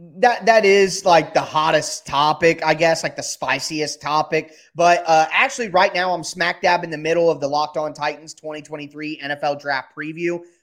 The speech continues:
Uh, if you're a Falcons fan, I know you're covering a ton of draft stuff. You're excellent with your coverage of the draft and prospects, but,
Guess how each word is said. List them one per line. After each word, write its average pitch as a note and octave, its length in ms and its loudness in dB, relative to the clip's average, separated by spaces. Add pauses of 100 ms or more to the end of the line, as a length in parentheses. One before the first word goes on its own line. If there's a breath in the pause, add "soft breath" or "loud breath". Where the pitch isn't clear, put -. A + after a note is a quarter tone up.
Uh, C3+ 340 4
if C3 120 -12
you're F#3 160 0
a - 40 -4
Falcons E3 440 -4
fan, E3 240 -2
I D3+ 80 -6
know D#3 100 0
you're D3 220 -4
covering C#3+ 560 -4
a C3 60 -16
ton E3 220 -6
of D#3 80 -8
draft C3+ 340 -4
stuff. C3 300 -2
You're C#3 360 -8
excellent D3 500 -6 (280)
with D#3 120 -4
your D#3+ 100 -2
coverage D3 460 -2
of B2+ 80 -10
the C3 60 -12
draft D3 480 0
and B2+ 100 -12
prospects, D3+ 640 -2
but, C3+ 220 -4